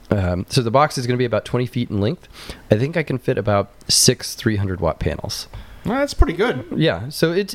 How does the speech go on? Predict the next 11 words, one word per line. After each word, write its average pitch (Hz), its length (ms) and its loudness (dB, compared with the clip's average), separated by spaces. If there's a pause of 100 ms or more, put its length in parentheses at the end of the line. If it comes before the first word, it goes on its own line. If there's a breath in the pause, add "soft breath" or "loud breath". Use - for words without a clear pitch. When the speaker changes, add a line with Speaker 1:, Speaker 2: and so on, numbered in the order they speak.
Speaker 1:
it's 185 180 0
enough. 151 460 2
Um, 123 440 2
Speaker 2:
Almost 151 220 -2
a 110 40 -8
kilowatt. 117 460 0 (100)
Speaker 1:
yeah, 131 480 2
and, 156 340 2
and 190 160 0
that's 190 220 2
enough, 165 420 2